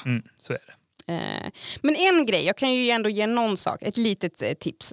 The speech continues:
Speaker 2: eh, eller tips, men vad jag har gjort på internet, det är att jag, eh, för ett par månader sedan, eh, signade upp mig på, eh,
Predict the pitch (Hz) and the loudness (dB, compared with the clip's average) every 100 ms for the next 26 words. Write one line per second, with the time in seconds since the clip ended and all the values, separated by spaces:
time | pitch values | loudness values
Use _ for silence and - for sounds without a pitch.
0 | 175 - 165 - - 143 - - - - | -6 -2 0 0 -4 -10 -12 -18 -10 -6
1 | 208 214 196 170 175 165 - 160 147 156 | 0 0 2 2 2 0 0 -2 -2 -4
2 | - 165 247 262 - 196 185 - 170 - | -6 -4 0 0 2 0 0 -2 -4 -4
3 | 175 170 160 160 160 156 151 156 151 185 | -2 0 0 -2 -2 0 0 0 -2 -4
4 | 180 180 180 156 - 165 160 - _ 160 | -4 0 0 0 -2 -4 -4 -10 _ -2
5 | 156 185 175 165 165 - 170 175 160 170 | 0 0 0 -2 -4 -6 -8 -6 -4 -2
6 | 156 - - - - - - | -2 -2 -12 -20 -20 -8 -2